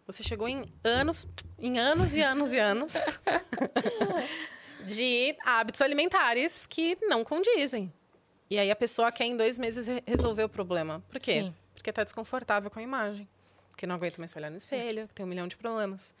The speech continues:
Speaker 2: E até resolve o problema, só que aí surgem outros.
Speaker 1: Ele volta.
Speaker 2: Ele volta e surgem outros no processo.
Speaker 1: Uhum.
Speaker 2: Porque você tá, sei lá, fazendo tropa de choque com o seu corpo, <laughs> velho.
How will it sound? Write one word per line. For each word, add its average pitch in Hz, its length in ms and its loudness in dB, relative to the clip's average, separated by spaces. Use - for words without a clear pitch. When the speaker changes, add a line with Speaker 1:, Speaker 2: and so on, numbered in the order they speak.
Speaker 2:
E 226 100 0
até 220 200 -2
resolve 240 580 0
o 208 80 -4
problema, 185 520 2
só 185 160 -4
que - 120 -4
aí 202 240 0
surgem 214 420 2
outros. 226 340 2
Speaker 1:
Ele 196 100 0
volta. 190 520 -2
Speaker 2:
Ele 196 180 -2
volta 180 500 0
e 185 40 0
surgem 208 380 0
outros 220 300 0
no 208 140 0
processo. 185 720 -2
Speaker 1:
Uhum. 202 220 -6
Speaker 2:
Porque 214 160 -2
você 214 140 -4
tá, 214 140 -2
sei 247 180 2
lá, 311 140 2
fazendo 214 280 0
tropa 233 280 0
de - 80 -6
choque 262 320 2
com - 80 -16
o - 20 -14
seu 202 120 -6
corpo, 240 400 0
<laughs> - 0 -
velho. 170 280 -2